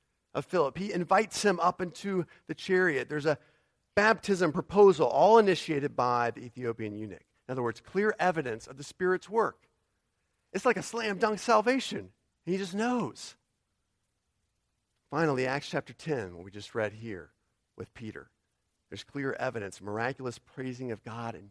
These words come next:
different language on the part of those who've heard and accepted the good news. Now, there are other reasons, but re-, reasons number one, we don't normally baptize people A S A P after their decision to trust Jesus. The people now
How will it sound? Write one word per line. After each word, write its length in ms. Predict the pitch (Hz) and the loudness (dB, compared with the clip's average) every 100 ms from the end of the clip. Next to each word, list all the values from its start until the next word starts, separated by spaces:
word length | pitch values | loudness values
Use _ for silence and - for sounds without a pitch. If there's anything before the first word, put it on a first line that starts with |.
| _ | _
different 400 | 139 139 147 - | -14 -12 -14 -12
language 380 | 123 123 107 107 | -10 -10 -10 -12
on 80 | |
the 80 | 101 | -16
part 240 | - 123 117 | -14 -12 -10
of 60 | |
those 160 | 117 113 | -10 -12
who've 100 | 113 - | -16 -16
heard 220 | 131 127 | -12 -12
and 100 | 120 | -12
accepted 380 | - - 113 - | -14 -14 -14 -16
the 80 | 110 | -16
good 180 | 117 | -16
news. 380 | 123 120 _ _ _ _ _ _ _ _ _ _ _ _ _ _ _ _ _ _ _ _ _ _ _ _ _ _ _ _ - | -16 -20 _ _ _ _ _ _ _ _ _ _ _ _ _ _ _ _ _ _ _ _ _ _ _ _ _ _ _ _ -18
Now, 280 | - - _ _ | -18 -18 _ _
there 100 | 117 113 | -4 0
are 80 | |
other 200 | 131 143 | 0 0
reasons, 340 | 98 80 - - | -6 -12 -18 -18
but 120 | 95 | -14
re-, 260 | 98 135 - | -10 -8 -8
reasons 260 | 147 156 156 | -8 -8 -6
number 180 | 147 135 | -4 -2
one, 220 | 127 113 | 0 0
we 100 | 113 | -2
don't 280 | 120 135 - _ _ _ _ _ _ _ _ | -2 -4 -8 _ _ _ _ _ _ _ _
normally 920 | 117 117 123 135 160 175 160 127 107 107 | -14 -8 -2 2 4 4 4 2 0 -4
baptize 600 | 120 117 120 - 110 110 | -2 -2 -2 -4 -6 -6
people 260 | 127 113 110 | -10 -12 -8
A 160 | 123 135 | -2 0
S 240 | 131 - | 0 -4
A 140 | 131 123 | -8 -8
P 320 | - 131 117 | -8 -6 -2
after 240 | 104 - | -2 -4
their 160 | 113 107 | -8 -8
decision 340 | 98 120 110 | -10 -14 -16
to 60 | 104 | -16
trust 300 | - 113 - | -10 -10 -10
Jesus. 340 | - 110 98 | -12 -12 -12
The 120 | 98 | -16
people 300 | 104 143 151 | -12 -12 -6
now 480 | 147 123 117 107 107 | -4 0 0 0 0